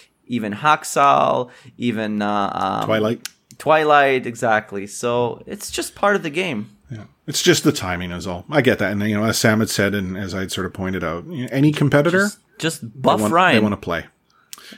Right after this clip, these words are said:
Speaker 1: Just
Speaker 2: <laughs>
Speaker 1: buff
Speaker 2: Buff
Speaker 1: Ryan.
Speaker 2: Ryan. Yeah, just write a letter to Uncle Jeff, maybe in season three. <laughs> Um,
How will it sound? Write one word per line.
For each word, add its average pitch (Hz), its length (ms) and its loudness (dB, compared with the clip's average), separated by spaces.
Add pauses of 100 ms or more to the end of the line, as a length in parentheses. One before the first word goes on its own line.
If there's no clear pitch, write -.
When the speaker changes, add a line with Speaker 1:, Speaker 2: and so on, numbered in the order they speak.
Speaker 1:
Just - 180 -4
Speaker 2:
<laughs> - 80 -8
Speaker 1:
buff 135 180 4
Speaker 2:
Buff 104 100 -2
Speaker 1:
Ryan. 95 120 -2
Speaker 2:
Ryan. 92 240 -4 (440)
Yeah, 208 140 -10
just - 200 -10
write 170 160 2
a 147 40 6
letter 147 200 6
to 131 80 2
Uncle 131 220 -2
Jeff, 98 320 -4
maybe 127 200 -2
in 120 80 -2
season 120 340 -4
three. - 200 -6 (260)
<laughs> - 260 -12
Um, 147 400 4